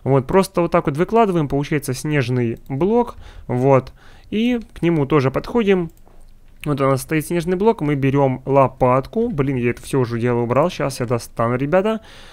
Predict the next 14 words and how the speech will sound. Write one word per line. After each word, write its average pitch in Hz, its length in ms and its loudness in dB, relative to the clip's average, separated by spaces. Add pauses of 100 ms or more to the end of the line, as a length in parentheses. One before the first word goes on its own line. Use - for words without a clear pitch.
(260)
Берём 156 540 2
лопату, 131 480 4
например, 135 400 0
вот 113 320 -2
эту 143 220 0
вот, 208 240 0
просто 147 320 -2
банька 196 420 2
разбиваем. 156 800 2
У 127 80 -6
нас 120 340 -4
зачарованная 156 1000 2
ещё, 131 180 -4
смотрите. 131 600 -4